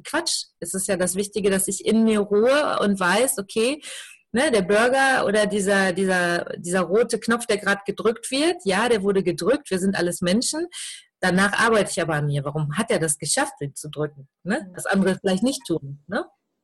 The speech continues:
Speaker 2: Ich finde, das ist nämlich auch so ein, so ein Sektor, der im Yoga sehr ausgeschlachtet wird. Das ist ja in aller Munde momentan, ne?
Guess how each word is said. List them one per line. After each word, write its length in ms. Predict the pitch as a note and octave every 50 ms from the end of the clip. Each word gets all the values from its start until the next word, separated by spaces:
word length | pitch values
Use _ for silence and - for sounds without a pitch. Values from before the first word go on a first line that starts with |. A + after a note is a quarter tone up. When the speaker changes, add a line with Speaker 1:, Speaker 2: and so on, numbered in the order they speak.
| _ _ _ _ _ _ -
Speaker 2:
Ich 100 | - _
finde, 200 | - C4+ D4 C4
das 140 | A3 G#3 -
ist 80 | G#3 -
nämlich 300 | G#3+ G#3 G#3 G#3 G#3 -
auch 160 | - - -
so 80 | -
ein, 360 | G3 F#3+ F#3+ F#3+ F#3 - D#3 E3
so 120 | E3+ F3+
ein 340 | F3+ F3+ F3 F3 F3 F3 F3
Sektor, 480 | E3+ G3+ G#3 G#3 G#3 - A3+ G#3+ G#3
der 340 | G3+ G#3 F#3+ F#3 F#3 F#3 -
im 200 | F#3 F#3 F#3 F3+
Yoga 580 | E3+ F3+ F#3+ A#3 D4 D4+ G#3 F#3 E3+ F3 E3+ E3+
sehr 260 | E3+ F#3+ G3+ G#3 - -
ausgeschlachtet 720 | G3+ G#3 G3+ - A3 - - F#3+ E3+ E3 - - F3+ F3
wird. 200 | F#3 G#3 A#3+ -
Das 140 | F#3+ F3 -
ist 140 | G3 G3 -
ja 100 | G3+ F#3
in 160 | F3+ F3 -
aller 220 | F3 F3+ F#3 F3+
Munde 380 | F3 E3+ E3+ F#3 G3 G#3+ A#3+ A#3+
momentan, 680 | A#3 A#3+ A#3+ A#3+ B3 B3 B3 B3+ B3 B3 B3 B3 B3 A3+
ne? 260 | F#3+ F#3+ G#3+ B3